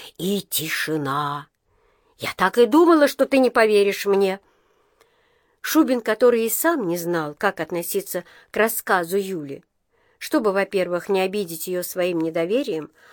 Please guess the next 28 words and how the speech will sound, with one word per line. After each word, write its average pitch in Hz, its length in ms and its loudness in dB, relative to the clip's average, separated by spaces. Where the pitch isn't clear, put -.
а, 202 180 2
во-вторых, 214 560 -2
понять, 226 580 -4
действительно 233 800 -2
ли 165 100 -2
она 180 380 -2
видела 185 460 -2
всё 208 260 -2
то, 202 180 0
о 175 100 -2
чём 180 280 -6
говорит, 185 520 -4
или 226 240 2
же 202 140 0
у 202 40 4
неё 208 220 4
начались 214 460 0
галлюцинации — 220 920 0
решил 277 360 2
вначале 254 500 4
не 247 140 4
проявлять 247 460 4
сомнений 185 480 2
по 190 140 -2
поводу 185 440 0
правдивости 202 680 0
её 180 180 0
рассказа. 143 580 -4